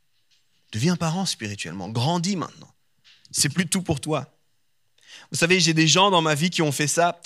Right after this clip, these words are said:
et ça a bousculé ma vie. Je me souviens d'une femme dans, je vous ai parlé de Marthe et Léa qui m'ont accueilli, qui m'ont accueilli à l'église. Dans cette église, il y avait une femme qui s'appelait Marie-Marthe.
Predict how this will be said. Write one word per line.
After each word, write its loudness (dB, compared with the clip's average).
et -2
ça 2
a -8
bousculé 0
ma -6
vie. -8
Je -6
me -4
souviens -4
d'une -2
femme -2
dans, 0
je -2
vous -6
ai 0
parlé 0
de -4
Marthe -2
et -4
Léa -2
qui -10
m'ont -6
accueilli, -6
qui -10
m'ont -4
accueilli -6
à -4
l'église. -10
Dans -2
cette 0
église, 2
il 2
y 4
avait 2
une 0
femme 0
qui -4
s'appelait 0
Marie-Marthe. 0